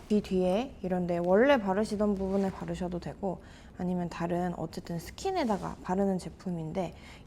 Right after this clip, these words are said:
얘가 의외로 향이 엄청 오래 가요. 이게 오일 타입이라서 그런지 크게 날아가지도 않고 그래서 건조해서 피부가 건조해서 날아가-,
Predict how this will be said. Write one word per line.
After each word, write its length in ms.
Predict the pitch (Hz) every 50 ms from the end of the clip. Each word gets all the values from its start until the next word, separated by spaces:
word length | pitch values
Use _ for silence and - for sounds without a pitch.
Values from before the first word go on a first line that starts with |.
| -
얘가 560 | 185 185 196 190 196 190 196 196 190 175 - -
의외로 640 | - 196 220 240 262 269 240 196 196 202 185 165 160 -
향이 260 | - 285 320 320 240
엄청 560 | - 151 165 180 190 196 202 - 262 220 165
오래 160 | 165 165 170
가요. 240 | 165 - - - - - - - - - - - -
이게 160 | - 190 180 175 -
오일 320 | 185 196 247 294 302 294
타입이라서 680 | - 277 277 269 262 233 233 226 214 208 196 190 185 180
그런지 580 | 180 175 175 170 175 175 196 226 220 175 - - - - - - - -
크게 240 | - - - 320 349
날아가지도 760 | 226 208 175 175 185 220 226 220 226 233 226 - 226 214 196
않고 400 | 165 156 156 160 - - 294 370 - - - - - - - -
그래서 200 | 196 185 190 180
건조해서 1900 | - - 190 190 202 208 214 214 269 277 277 277 269 269 262 262 254 254 254 247 247 247 254 285 285 254 - 220 208 214 214 214 208 190 165 156 156 - - - - - - - - - - -
피부가 360 | - 349 359 370 349 302 254
건조해서 1120 | - - - 196 202 208 214 220 226 226 285 302 302 294 285 277 294 311 320 330 - - - - - -
날아가-, 840 | - 180 180 190 202 220 226 220 220 220 208 196 190 185 180 - -